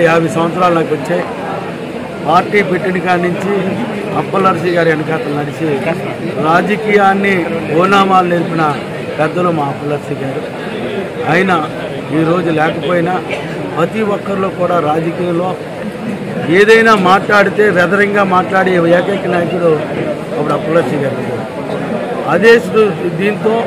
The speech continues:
మేమందరం కూడా నేర్చుకున్నాం. అవినీతికి దూరంగా మంచికి ఎవరికైనా సాయం చేస్తాం. ఇవాళ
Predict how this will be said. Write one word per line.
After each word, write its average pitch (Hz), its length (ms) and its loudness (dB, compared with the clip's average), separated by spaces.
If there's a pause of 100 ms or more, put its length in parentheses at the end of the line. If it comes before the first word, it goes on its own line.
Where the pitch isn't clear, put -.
(220)
మేమందరం 180 580 0
కూడా 185 220 0
నేర్చుకున్నాం. 139 560 -2 (420)
అవినీతికి 185 540 2
దూరంగా 151 360 0 (960)
మంచికి 196 480 -2 (380)
ఎవరికైనా 175 500 0
సాయం 156 300 -2
చేస్తాం. 139 240 -4 (800)
ఇవాళ 175 180 4